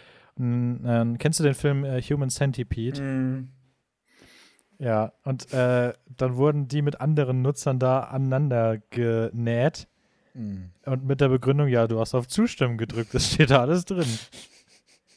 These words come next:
Speaker 1: Also es ist, äh, sehr witzig.
Speaker 2: Ja. Oh Mann. Ja, aber
Speaker 1: Oh
Speaker 2: wie
Speaker 1: Mann.
Speaker 2: gesagt, äh, es gab Höhen und Tiefen mit der Corona-Warn-App, um da jetzt nochmal zu einem Schluss zu kommen. Ähm,
Speaker 1: Mhm.
Speaker 2: ob's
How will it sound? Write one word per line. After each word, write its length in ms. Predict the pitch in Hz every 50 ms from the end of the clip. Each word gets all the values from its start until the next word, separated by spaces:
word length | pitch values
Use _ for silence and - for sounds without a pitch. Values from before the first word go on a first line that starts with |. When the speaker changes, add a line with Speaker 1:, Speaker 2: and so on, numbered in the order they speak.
| _ _ _ _ _ _ - _
Speaker 1:
Also 200 | - 123 127 135
es 140 | 139 127 -
ist, 260 | 131 - - - -
äh, 100 | 127 123
sehr 300 | 120 107 - 123 120 117
witzig. 400 | 123 120 - - 98 95 - - - _ _ _ _ _ _ -
Speaker 2:
Ja. 240 | 123 110 104 101 - - _ _ _ _ _ _ _ _ _ -
Oh 240 | 139 120 110 107 101
Mann. 320 | 98 98 98 98 104 - _ _ _ _ _ _ - - - - - -
Ja, 280 | - 160 156 135 120 -
aber 260 | 156 185 202 202 196
Speaker 1:
Oh 40 | 180
Speaker 2:
wie 80 | 190
Speaker 1:
Mann. 40 | 190
Speaker 2:
gesagt, 480 | 180 185 143 143 147 151 151 - - -
äh, 280 | - 143 135 135 135
es 200 | - 131 - -
gab 420 | - 131 135 147 143 - - 120 101
Höhen 260 | 143 143 160 165 156
und 160 | 139 131 127
Tiefen 540 | - - 139 156 165 - - 151 151 147 139
mit 140 | 135 135 -
der 100 | 139 131
Corona-Warn-App, 840 | - - 123 120 127 131 135 127 120 120 120 120 120 117 110 -
um 140 | 117 113 107
da 120 | 113 110
jetzt 160 | 110 110 - 123
nochmal 180 | 113 113 107
zu 140 | - - 117
einem 100 | 107 98
Schluss 320 | - - 113 113 - -
zu 80 | - 107
kommen. 400 | - - - 110 107 107 107 107 - - - - - - - _ -
Ähm, 400 | 113 113 110 113 113 110 107 113
Speaker 1:
Mhm. 60 | 123
Speaker 2:
ob's 420 | 131 135 135 - - - - -